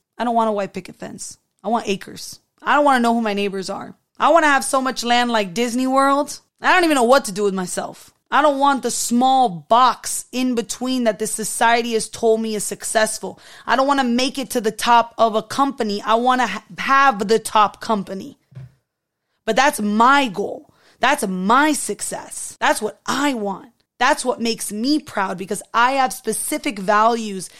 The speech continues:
and specific desires and I have a purpose. Your purpose may look completely different. For you, having fifteen clients, being able to be with your family and not feeling the worry, being able to go on vacation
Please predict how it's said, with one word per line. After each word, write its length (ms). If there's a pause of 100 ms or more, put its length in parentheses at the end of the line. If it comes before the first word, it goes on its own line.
(120)
and 160
specific 640
desires 720 (180)
and 160
I 160
have 320
a 60
purpose. 960 (240)
Your 160
purpose 360
may 140
look 200
completely 420
different. 500
For 160
you, 600 (440)
having 360
fifteen 600
clients, 840 (480)
being 200
able 200
to 40
be 140
with 120
your 120
family 720 (480)
and 220
not 300
feeling 280
the 80
worry, 600 (640)
being 180
able 160
to 60
go 180
on 160
vacation 800